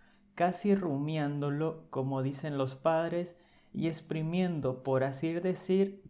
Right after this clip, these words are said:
todo el jugo para que nutra la meditación y la contemplación y llegue a regar como savia la vida concreta. Condición de la Lectio Divina es que la mente y el corazón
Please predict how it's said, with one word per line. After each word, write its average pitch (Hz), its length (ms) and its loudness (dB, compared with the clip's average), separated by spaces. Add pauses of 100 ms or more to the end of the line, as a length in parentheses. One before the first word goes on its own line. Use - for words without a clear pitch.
todo 170 320 2
el 160 80 2
jugo 196 760 4
para 139 320 0
que 135 140 -2
nutra 151 400 -2
la 156 200 -2
meditación 160 960 -4
y 135 100 -4
la 131 240 -4
contemplación 131 1000 -4 (440)
y 160 140 -2
llegue 190 300 2
a 196 40 6
regar 160 460 0
como 147 320 -2
savia 175 500 0
la 156 200 -2
vida 139 340 -2
concreta. 120 680 -6 (640)
Condición 147 680 -2
de 139 120 0
la 131 140 2
Lectio 143 460 -2
Divina 139 640 -2
es 139 180 -4
que 143 180 -2
la 139 180 0
mente 170 420 -2
y 165 140 0
el 151 160 -6
corazón 156 640 0